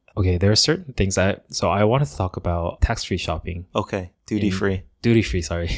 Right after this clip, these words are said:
Speaker 1: <laughs> Duty free shopping.
Speaker 2: No, no, it's the same, yeah.
Speaker 1: Yeah,
Speaker 2: Yeah.
Speaker 1: in, in the airport.
Speaker 2: Okay.
Speaker 1: There are certain things that Korean people do.
Speaker 2: <laughs> I know, at least one.
Speaker 1: Yeah, which is buy whiskey.
Speaker 2: Whiskey, yeah.
Speaker 1: <laughs>
Speaker 2: Johnny Blue.
Speaker 1: And also
Speaker 2: <laughs>
Speaker 1: buy, buy a pack of, uh,
Speaker 2: Cigarettes.
Speaker 1: Yeah, like, what do you call them? Like,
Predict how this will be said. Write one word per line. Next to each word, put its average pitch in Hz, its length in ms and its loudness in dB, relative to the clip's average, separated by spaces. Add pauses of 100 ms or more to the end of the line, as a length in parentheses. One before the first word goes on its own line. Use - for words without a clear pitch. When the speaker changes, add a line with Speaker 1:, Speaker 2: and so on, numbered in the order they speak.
Speaker 1:
<laughs> - 100 -20
Duty 117 280 4
free 110 180 -2
shopping. 98 320 -2
Speaker 2:
No, 208 140 8
no, 147 80 4
it's 151 100 2
the 185 80 2
same, 117 320 0
yeah. 113 140 -4
Speaker 1:
Yeah, 113 340 4
Speaker 2:
Yeah. 107 140 0
Speaker 1:
in, 92 480 0
in 104 160 -4
the 90 80 0
airport. 85 580 0
Speaker 2:
Okay. 101 220 2
Speaker 1:
There 110 100 0
are - 20 0 (140)
certain 147 160 -4
things 107 280 -2
that 85 120 -4
Korean 87 260 -2
people - 300 -2
do. 82 320 -4 (340)
Speaker 2:
<laughs> - 340 -8
I 120 160 2
know, 101 280 -2
at 101 100 -2
least 107 300 -4
one. 107 240 -2
Speaker 1:
Yeah, 87 240 -4 (140)
which 95 180 -2
is 92 160 0
buy 92 280 0
whiskey. 85 360 -4
Speaker 2:
Whiskey, 120 300 0
yeah. 110 360 2
Speaker 1:
<laughs> - 40 -20
Speaker 2:
Johnny 117 280 0
Blue. 107 360 2 (160)
Speaker 1:
And 101 100 -4
also 95 540 2
Speaker 2:
<laughs> - 100 -6
Speaker 1:
buy, 101 220 4 (560)
buy 101 160 2
a 104 80 -4
pack - 320 0
of, 98 80 -12 (160)
uh, 117 40 -2
Speaker 2:
Cigarettes. 107 600 -2
Speaker 1:
Yeah, 101 220 0
like, 90 260 -4
what 98 140 0
do 117 60 2
you 147 60 2
call 147 280 -2
them? 92 140 -4
Like, 82 260 -8